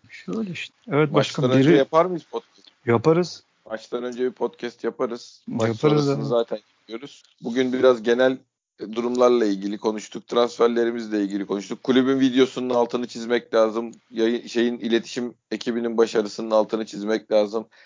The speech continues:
Speaker 2: Siz kişisel olarak videoyu beğenmemiş, ya şeyi beğenmemiş, kostümü beğenmeyen var, onu şey yapan var falan filan eyvallah ama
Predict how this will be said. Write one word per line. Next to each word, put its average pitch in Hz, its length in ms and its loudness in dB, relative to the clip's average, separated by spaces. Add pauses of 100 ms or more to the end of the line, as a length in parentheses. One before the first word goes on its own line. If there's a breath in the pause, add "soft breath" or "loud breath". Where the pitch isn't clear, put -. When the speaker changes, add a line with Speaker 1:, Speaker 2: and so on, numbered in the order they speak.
(120)
Speaker 2:
Siz 120 220 -4
kişisel 117 440 -2
olarak 117 420 4
videoyu 113 400 0
beğenmemiş, 113 680 0 (120)
ya 101 120 0
şeyi 113 320 0
beğenmemiş, 110 440 2
kostümü 117 520 -2
beğenmeyen 107 480 2
var, 110 100 4
onu 107 240 0
şey 113 200 0
yapan 107 380 0
var 110 120 2 (100)
falan 113 280 2
filan 113 220 -2
eyvallah 127 360 4
ama 139 180 2